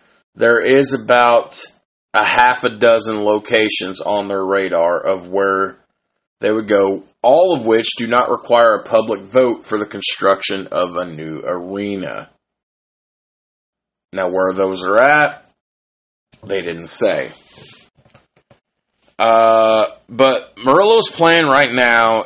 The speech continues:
is to purchase an empty parcel of land in northwest Mesa, Arizona. Of course, if they're in Mesa,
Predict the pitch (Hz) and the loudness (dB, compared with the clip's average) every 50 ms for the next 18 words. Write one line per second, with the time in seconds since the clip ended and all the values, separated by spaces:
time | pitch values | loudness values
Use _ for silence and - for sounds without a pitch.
0 | - _ - 107 113 113 107 - - - 113 104 - - 127 135 131 - 143 139 | -6 _ -6 -4 -2 -2 -2 -2 -4 -4 -4 -6 -2 0 0 0 2 0 -2 -2
1 | - 123 104 110 120 - - 139 - - 135 131 135 131 - - 135 139 139 135 | -2 -2 -2 -4 -4 -4 -6 -8 -2 0 2 2 2 2 0 0 0 0 2 2
2 | 123 113 110 107 104 104 104 107 101 - - 101 101 95 95 104 104 110 - - | 2 0 0 0 0 -2 -2 -4 -6 -6 -6 -6 -6 -4 -6 -4 -4 -4 -4 0
3 | 110 110 107 - - 92 90 90 101 - - 98 69 95 101 98 92 95 92 85 | 0 0 0 0 -2 -4 -4 -4 -2 -2 -2 -2 -2 -2 -2 -2 -4 -6 -8 -8
4 | 78 69 69 - - - - 120 120 117 - - 113 - - 139 143 143 147 156 | -8 -8 -10 -12 -14 -4 0 0 0 2 0 -2 -2 -2 -2 0 0 0 0 0
5 | 156 143 131 127 120 - - 123 123 120 - | 0 0 0 0 0 -2 0 0 0 0 -2